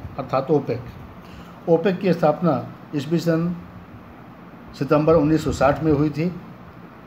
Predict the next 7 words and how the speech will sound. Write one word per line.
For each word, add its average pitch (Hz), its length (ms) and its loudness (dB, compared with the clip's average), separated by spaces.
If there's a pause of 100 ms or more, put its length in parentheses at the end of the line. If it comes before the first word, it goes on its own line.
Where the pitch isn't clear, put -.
(160)
इसके 170 280 2
सदस्य 170 300 2
राष्ट्र 147 300 2
हैं 135 320 -2 (460)
अल्जीरिया, 147 600 2 (400)
अंगोला, 147 500 2 (420)
इक्वाडोर, 151 640 2